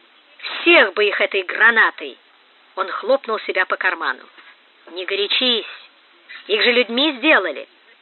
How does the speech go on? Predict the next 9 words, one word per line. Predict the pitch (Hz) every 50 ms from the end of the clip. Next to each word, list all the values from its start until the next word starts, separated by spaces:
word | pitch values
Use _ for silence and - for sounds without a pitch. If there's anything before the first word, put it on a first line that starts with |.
| _ _ - - -
Люди, | 160 180 220 240 302 392 415 269
а | 220 185
не | 180 180 175
куклы. | - - 214 269 285 - 285 277 294 294 - _ _ _ _ _ _ _ _ _ _ - - -
Сент-Сити | 226 277 330 330 - - - - 277 320 320 - 330
не | 294 294 285
повторяется". | - 285 - - 277 226 214 233 269 320 311 294 - - - - - - _ _ _ _ _ _ _ _ _ _ _
"Ха, | - - 359 294 - - - - _
люди!" | 240 233 254 285 262 226 202 - 180 175 156